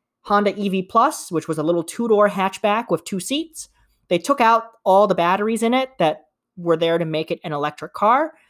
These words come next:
And in place of the batteries, they put a hydrogen fuel cell tank and a hydrogen fuel cell powertrain. So the F C X had a range of a hundred and ninety miles and had a maximum speed of ninety-three miles an hour. So this is an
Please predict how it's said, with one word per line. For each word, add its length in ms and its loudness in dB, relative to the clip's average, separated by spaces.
And 100 -2
in 140 -2
place 420 0
of 80 -6
the 60 -2
batteries, 560 2
they 120 -2
put 180 -2
a 60 2
hydrogen 560 -4
fuel 340 0
cell 500 -2
tank 540 -6
and 380 -4
a 280 -6
hydrogen 640 -4
fuel 260 -2
cell 220 -6
powertrain. 520 -4
So 520 2
the 120 0
F 140 0
C 200 -4
X 180 -2
had 140 -4
a 40 -2
range 400 -4
of 80 -4
a 60 0
hundred 340 -4
and 120 -6
ninety 280 -6
miles 600 -2
and 300 -6
had 160 -4
a 60 -4
maximum 460 -6
speed 320 -6
of 120 -6
ninety-three 640 -6
miles 360 -6
an 80 -4
hour. 320 0
So 160 -2
this 200 -2
is 120 -2
an 200 -2